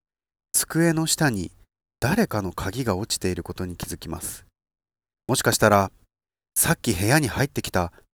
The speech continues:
管理人の鍵ではないかという話になり、管理人室へと行ってみます。しかし、電気は消えていて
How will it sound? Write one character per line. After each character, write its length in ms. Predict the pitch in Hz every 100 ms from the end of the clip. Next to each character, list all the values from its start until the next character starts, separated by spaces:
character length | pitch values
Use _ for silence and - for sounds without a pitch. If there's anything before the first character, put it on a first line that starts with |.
| _ _
管 260 | 104 143
理 100 | 165
人 180 | 165 160
の 100 | 156
鍵 280 | - 123 151
で 120 | 151
は 100 | 98
な 140 | 92 113
い 60 |
か 240 | - 90 - _ _ _ _
と 100 | 180
い 80 | 196
う 40 |
話 340 | 170 180 - 156
に 80 |
な 140 | 107 98
り、 180 | 82 - _ _ _ _ _ _
管 260 | - 156
理 100 | 185
人 220 | 180 185 180
室 220 | - 92
へ 80 | 82
と 120 | 80
行 80 | -
っ 40 |
て 160 | - 107
み 160 | 104
ま 100 | 98
す。 300 | - - - _ _ _ _ _ _ _ _ _ -
し 80 | -
か 140 | 107
し、 260 | - - - _ _ _ -
電 160 | 147
気 120 | 131 98
は 100 | -
消 200 | 101 98
え 40 |
て 140 | -
い 60 | 92
て 280 | 85 80